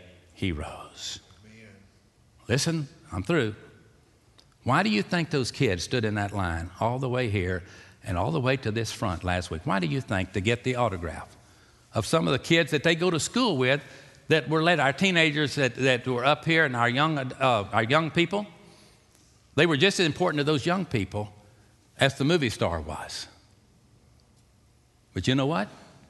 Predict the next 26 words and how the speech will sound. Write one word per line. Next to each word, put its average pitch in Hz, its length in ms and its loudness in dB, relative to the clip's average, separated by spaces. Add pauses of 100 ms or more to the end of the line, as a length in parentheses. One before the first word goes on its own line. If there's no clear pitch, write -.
(1500)
Those 165 600 0
young 117 320 0
people 90 520 -2
impacted 95 920 0 (560)
those 110 240 0
that 107 100 -2
are 95 40 0
about 87 260 -2
five 104 280 0
and 90 120 -6
six - 280 -4
or 95 60 -8
seven 90 300 -2
years 90 240 -4
younger, 80 480 -6 (440)
yeah, 104 100 -20 (560)
to 107 100 0
where 110 160 0
they'd 95 200 0
stay 113 300 0
up 104 200 -2
to 87 220 -2 (120)
eleven 110 240 0
o'clock 101 360 -2
at 90 140 -8
night 82 400 -6